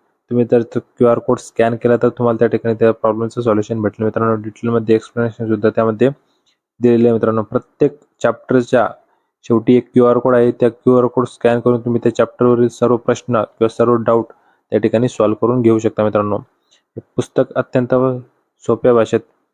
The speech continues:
यामध्ये भारतीय प्रकाशन पुणे यांच्याकडून दिलेले आहे. मित्रांनो, जवळच्या बुक स्टोअर जाऊन लगेच त्यांना चाळीस हजार जंबो किंवा पंचेचाळीस हजार जंबो म्हणा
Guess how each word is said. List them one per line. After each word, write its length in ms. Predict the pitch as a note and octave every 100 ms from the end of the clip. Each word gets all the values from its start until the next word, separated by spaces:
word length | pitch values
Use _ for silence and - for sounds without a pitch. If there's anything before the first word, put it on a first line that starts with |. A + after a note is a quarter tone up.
| _ _ -
यामध्ये 360 | A#2+ A#2 C3 C3+ _ _ _ _ -
भारतीय 300 | G#2+ - A#2+
प्रकाशन 420 | B2 - A#2+ B2
पुणे 220 | - A#2+
यांच्याकडून 460 | A#2 A2+ A#2 A#2 A#2+
दिलेले 280 | A#2 A#2 A#2+
आहे. 60 |
मित्रांनो, 400 | A#2 A#2 A#2 A#2 B2 - _ _ _ -
जवळच्या 400 | B2 B2 A#2+ B2
बुक 220 | A#2+ A#2+
स्टोअर 260 | - B2 A#2
जाऊन 220 | A#2 G#2 - _ _ A2+
लगेच 240 | A#2+ A#2+
त्यांना 300 | - A#2+ A#2 A2+ _ _
चाळीस 180 | A2+ A#2+
हजार 220 | A#2+ A2+
जंबो 280 | G#2+ A2+ A#2
किंवा 140 | A2+ A2+
पंचेचाळीस 300 | A#2 A2+ A#2
हजार 160 | A2 G#2+
जंबो 240 | A2 A2+
म्हणा 280 | A2 A2 A#2